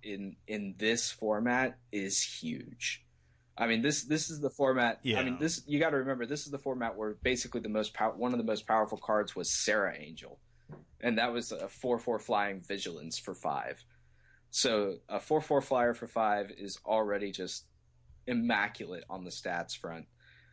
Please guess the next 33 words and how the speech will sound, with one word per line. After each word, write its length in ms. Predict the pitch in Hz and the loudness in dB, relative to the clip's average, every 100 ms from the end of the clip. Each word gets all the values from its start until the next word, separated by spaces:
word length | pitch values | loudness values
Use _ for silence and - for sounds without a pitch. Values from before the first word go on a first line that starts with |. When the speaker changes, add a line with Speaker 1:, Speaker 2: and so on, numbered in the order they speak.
| - _ | -20 _
Speaker 1:
Uh, 220 | 104 92 | 2 2
plus, 400 | - - 131 117 | 0 2 2 2
it 80 | 120 | -4
gets 180 | 120 120 | -4 -4
a 60 | 113 | -2
plus 260 | 127 120 | -2 -2
one, 80 | 117 | -4
plus 260 | - 123 - | -2 -2 -2
one 120 | 107 | -4
counter 340 | 117 104 104 | -2 -2 -2
each 260 | 98 107 - | -4 -2 0
time 160 | 104 | -2
a 40 | 98 | -2
creature 360 | - 104 98 87 | -6 -6 -6 -2
dies 520 | 107 95 98 95 90 | 2 4 4 2 -2
during 360 | - 95 92 90 | -4 -2 0 -2
a 60 | |
turn 340 | 87 - 104 98 | -8 -4 -2 -2
in 120 | 95 | 0
which 200 | 98 - | -2 0
vam-, 280 | 95 92 82 - - | -2 -2 -4 -12 -4
uh, 260 | 101 98 87 - | 2 4 4 2
in 260 | 104 98 | 0 -2
which 380 | - 107 - - - | 2 2 4 -2 0
vampire 480 | 101 95 - 90 85 | 0 2 2 2 2
damaged 560 | - 101 95 87 - | 2 2 2 -2 -4
it, 180 | 73 80 - | -4 -6 -6
unless 400 | 98 90 87 - | -4 -2 -2 -4
the 120 | 82 | -8
dead 260 | 82 90 85 | 0 0 0
creature 320 | 95 90 80 | -2 0 0
is 140 | 76 73 | 0 -2
regenerated. 460 | 73 71 64 73 | -2 0 0 -2